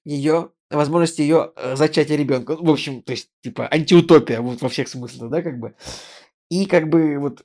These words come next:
и у них есть год, чтобы ребёнка зачать. И вот первая серия, как бы, она происходит вот прям год целый. А, и, короче говоря, что самое любопытное,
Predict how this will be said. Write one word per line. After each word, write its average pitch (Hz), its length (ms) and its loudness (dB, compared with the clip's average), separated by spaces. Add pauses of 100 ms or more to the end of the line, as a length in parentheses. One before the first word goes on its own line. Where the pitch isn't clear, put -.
и 175 80 6
у 202 40 8
них 226 140 4
есть 151 200 4
год, 147 280 6
чтобы 139 240 2
ребёнка 127 420 2
зачать. 117 580 -4
И 151 100 2
вот 139 160 -2
первая 156 320 8
серия, 202 320 6
как 139 140 -2
бы, 147 60 0
она 151 140 -2
происходит 143 460 0
вот 131 160 -4
прям 135 260 2
год 123 360 -2
целый. 113 400 -4 (800)
А, 131 420 0 (180)
и, 143 540 -4 (480)
короче 156 300 0
говоря, 151 400 2 (440)
что 147 200 -6
самое 160 320 2
любопытное, 165 560 0